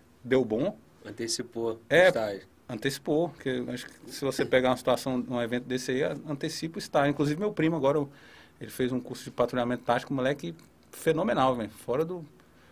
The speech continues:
Speaker 1: fora do, do, do, diferente dos normais. O cara é patrulheiro nato, o cara tem um, um tirocínio e a gente trabalhou um, um pouco na inteligência junto.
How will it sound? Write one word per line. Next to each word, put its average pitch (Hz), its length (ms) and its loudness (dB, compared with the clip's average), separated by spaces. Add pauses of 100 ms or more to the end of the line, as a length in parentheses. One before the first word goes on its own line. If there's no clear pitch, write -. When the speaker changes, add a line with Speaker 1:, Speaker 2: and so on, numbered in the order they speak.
(280)
Speaker 1:
fora 147 440 -2
do, 160 240 -6
do, 143 240 -4
do, 131 340 -6 (120)
diferente 135 420 2
dos 151 120 -4
normais. 117 440 2
O - 40 -14
cara 127 200 0
é 143 180 -4 (220)
patrulheiro 127 540 -2
nato, 123 460 2
o - 20 -12
cara 127 280 0
tem 135 340 -2
um, 127 180 -4 (760)
um 113 100 -16
tirocínio 127 720 -2
e 110 160 -2
a - 20 -2
gente 117 280 -6 (300)
trabalhou 120 340 2
um, 123 100 0 (460)
um - 40 -10
pouco 120 300 -4
na 120 60 0
inteligência 120 560 0
junto. 117 300 -8